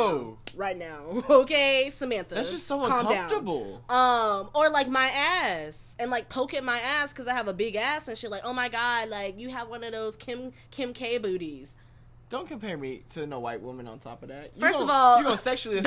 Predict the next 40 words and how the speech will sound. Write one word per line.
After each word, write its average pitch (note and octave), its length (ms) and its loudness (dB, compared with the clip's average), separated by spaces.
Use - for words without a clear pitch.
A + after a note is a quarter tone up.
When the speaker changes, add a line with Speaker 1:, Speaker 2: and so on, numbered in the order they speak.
Speaker 2:
assault A#4+ 140 8
Speaker 1:
compare F4 320 8
Speaker 2:
me E4 40 4
Speaker 1:
me - 60 2
Speaker 2:
and D4+ 100 2
then D4+ 120 6
Speaker 1:
'cause C4+ 40 -2
this, D#4+ 160 4
Speaker 2:
insult A#3 260 6
Speaker 1:
this, G4 220 2
Speaker 2:
me? D#4 60 -4
Speaker 1:
this G4 180 -4
is D#4 160 -10
all D#4 300 4
Speaker 2:
This E4 320 2
is C4 60 6
Speaker 1:
cornbread D4 300 6
Speaker 2:
my D4+ 120 2
Speaker 1:
fed C#4 260 10
Speaker 2:
ass. G3+ 380 8
Speaker 1:
brew, G#3 280 6
okay? C4+ 120 4
Speaker 2:
This E4 260 8
is C#4+ 40 2
my D4 160 10
ass. F3 800 2
Speaker 1:
This C#4+ 320 -4
is B3 100 -6
not C4 220 6
a D4+ 60 4
B C#4 140 0
B C#4 220 2
L. A3 240 4
Speaker 2:
This F4+ 300 2
ain't F4 180 4
no C#4 120 6
B B3+ 180 -2
B A3+ 100 2
L. A3+ 380 4
I, A3+ 160 8